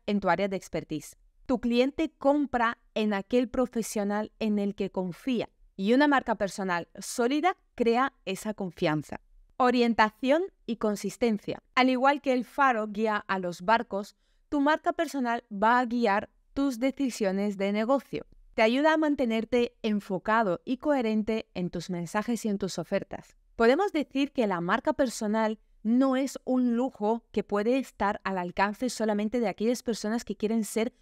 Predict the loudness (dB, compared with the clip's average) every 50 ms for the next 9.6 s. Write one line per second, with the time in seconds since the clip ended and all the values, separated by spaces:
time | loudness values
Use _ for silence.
0 | _ _ _ _ -6 -4 -4 -4 -2 0 0 0 0 0 -2 -2 0 0 0 -2
1 | -4 -2 -2 -2 -2 0 -4 -4 -4 -2 -2 -2 -2 -2 -2 0 0 0 0 0
2 | 0 0 2 2 0 0 0 -2 -2 -2 -2 -2 -2 -4 -2 -2 0 0 0 0
3 | -4 -8 -12 -12 -8 _ 0 2 2 2 _ _ _ _ _ _ _ _ _ _
4 | _ _ _ -4 0 2 2 2 2 0 -2 -2 -2 -2 -4 -2 -2 0 0 2
5 | 0 0 -4 _ -2 -2 -2 -2 -2 -4 -4 -4 -4 -4 -4 -2 -2 0 0 0
6 | -2 -4 -6 -8 -4 -2 -2 -2 -2 -2 -4 -6 -6 -6 -6 -6 -4 -2 0 0
7 | 0 -2 -6 -8 -10 -10 -6 -4 -4 -2 -2 -2 -2 -2 -2 -2 -2 -2 -2 -2
8 | 0 0 -2 -2 -4 _ _ -8 -6 -4 -4 -4 -4 -2 -2 -2 0 -2 -2 -4
9 | -6 _ -12 -12 -10 -10 -10 -8 -8 -10 -12